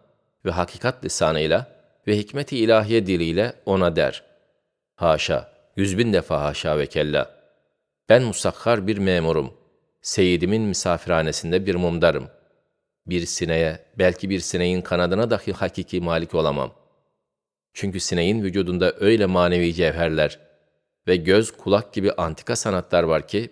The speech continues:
benim dükkanımda yok. Daire-i iktidarımın haricindedir." der, müddeyi tekdir eder. Sonra o müddeyi döner, firavunlaşmış felsefe lisanıyla der ki, "Madem kendine malik ve sahip değilsin, bir hizmetkarsın,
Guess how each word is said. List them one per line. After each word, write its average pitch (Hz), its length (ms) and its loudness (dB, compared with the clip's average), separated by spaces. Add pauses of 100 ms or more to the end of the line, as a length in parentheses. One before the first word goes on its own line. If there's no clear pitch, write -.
benim 104 260 0
dükkanımda 82 500 -2
yok. 76 260 -2 (640)
Daire-i 87 440 2
iktidarımın 82 540 -2
haricindedir." 80 840 -2
der, 85 280 0 (360)
müddeyi 82 520 -2
tekdir - 400 -6
eder. 71 320 -2 (920)
Sonra 160 500 2
o 156 100 0
müddeyi 87 480 0
döner, 104 360 2 (200)
firavunlaşmış 107 720 2
felsefe - 440 -2
lisanıyla 80 520 0
der 113 200 2
ki, 82 180 -6 (800)
"Madem 147 360 4
kendine 117 420 2
malik 104 360 4
ve 104 80 -2
sahip 87 380 0
değilsin, 104 460 -2 (120)
bir 101 140 0
hizmetkarsın, 98 840 -2